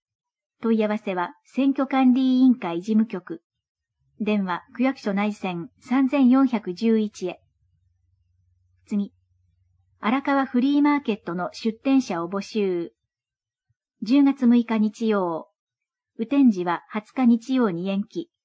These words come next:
午前十時から午後二時。荒川公園にて、区役所前。車での来場はできません。対象は区内在住の方。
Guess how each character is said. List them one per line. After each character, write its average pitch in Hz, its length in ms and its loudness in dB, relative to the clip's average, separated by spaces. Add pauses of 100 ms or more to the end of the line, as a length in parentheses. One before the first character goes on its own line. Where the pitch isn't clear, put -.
(640)
午 254 180 -2
前 277 160 4
十 254 220 0
時 180 100 -8
か 165 120 -10
ら 170 120 -6
午 233 140 2
後 202 140 2
二 190 120 -4
時。 170 220 -10 (840)
荒 247 200 -4
川 269 220 -2
公 262 240 0
園 185 180 -2
に 190 120 -8
て、 - 220 -12 (540)
区 220 100 -2
役 240 180 0
所 226 160 -2
前。 190 260 -4 (920)
車 269 340 2
で 277 100 0
の 214 120 4
来 226 200 0
場 226 200 2
は 208 120 2
で 196 120 -6
き - 100 -2
ま 214 120 2
せ 196 180 -6
ん。 160 100 -14 (1200)
対 240 180 -2
象 214 280 -2
は 175 240 -2
区 277 100 -4
内 269 220 4
在 214 220 -2
住 202 180 -4
の 185 140 -8
方。 165 340 -12